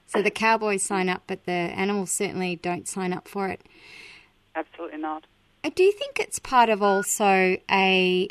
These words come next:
Speaker 1: purposeful desensitising or a grooming of people or employees to then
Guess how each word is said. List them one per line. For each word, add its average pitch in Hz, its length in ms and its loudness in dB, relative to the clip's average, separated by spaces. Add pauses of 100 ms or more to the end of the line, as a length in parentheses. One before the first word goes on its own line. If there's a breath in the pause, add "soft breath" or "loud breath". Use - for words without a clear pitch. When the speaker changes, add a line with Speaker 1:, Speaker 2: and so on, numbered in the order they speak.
(120)
Speaker 1:
purposeful 196 1000 0 (100)
desensitising 202 1300 0
or 180 400 0 (640 loud breath)
a 214 100 0
grooming 233 640 2
of 226 220 0
people 214 560 0
or 190 120 2
employees 196 1080 0
to 208 140 -2
then 196 400 2